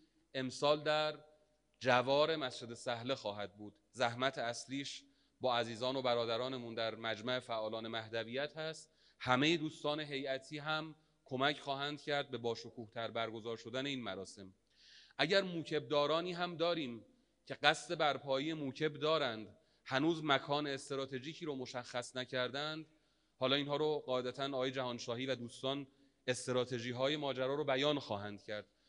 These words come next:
اما ما یه نگاهمون خدمت در داخل بوده، این اولویت داره، مفروضه، به ویژه امسال که مرز خسروی باز شده،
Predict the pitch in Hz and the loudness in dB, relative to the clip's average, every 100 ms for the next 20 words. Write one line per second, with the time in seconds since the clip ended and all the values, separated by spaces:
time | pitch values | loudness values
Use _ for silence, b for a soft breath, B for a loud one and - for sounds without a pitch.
0 | b b 151 185 180 190 196 170 170 185 | b b 0 2 2 2 0 2 4 2
1 | 190 196 180 - 147 131 156 180 165 139 | 0 -4 -4 2 2 4 4 4 4 2
2 | 127 127 127 156 165 135 123 131 131 127 | 4 0 0 -2 -2 -4 -6 -6 -6 -10
3 | _ - 147 151 147 - 127 127 127 120 | _ -4 -2 -2 -4 2 4 6 4 2
4 | 135 143 - 139 135 127 120 - 131 143 | -2 -4 -4 -2 0 -2 -2 -4 -6 -4
5 | 151 147 - b b b - 151 165 180 | -4 -4 -6 b b b 0 2 4 2
6 | 165 165 151 - 165 170 175 156 170 165 | 0 0 -2 2 2 2 -2 2 4 2
7 | 160 - 139 - 131 131 156 135 _ b | -2 -4 -6 -2 -2 -2 -4 -6 _ b
8 | b b 135 143 156 - 170 156 156 151 | b b 6 8 6 2 0 0 0 -2